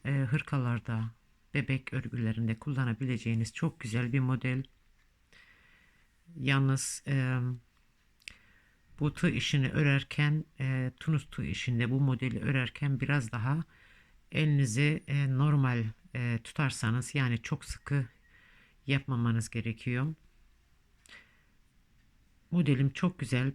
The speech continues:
Ben hemen şöyle beş numara bir tunus tığımla hemen modelimin yapımına geçmek istiyorum. Bu, e,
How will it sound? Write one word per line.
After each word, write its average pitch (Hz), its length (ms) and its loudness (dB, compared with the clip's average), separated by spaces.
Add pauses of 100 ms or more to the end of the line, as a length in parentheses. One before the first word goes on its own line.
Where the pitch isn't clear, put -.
Ben 165 120 2
hemen 151 320 4
şöyle 139 580 2 (2250)
beş 185 260 2
numara 127 380 2
bir - 380 -2
tunus 180 320 2
tığımla 131 640 0 (140)
hemen 139 460 -2 (1700)
modelimin 151 720 2 (680)
yapımına 156 420 2
geçmek 151 460 0
istiyorum. 143 520 0 (1500)
Bu, 175 300 2 (720)
e, 151 320 2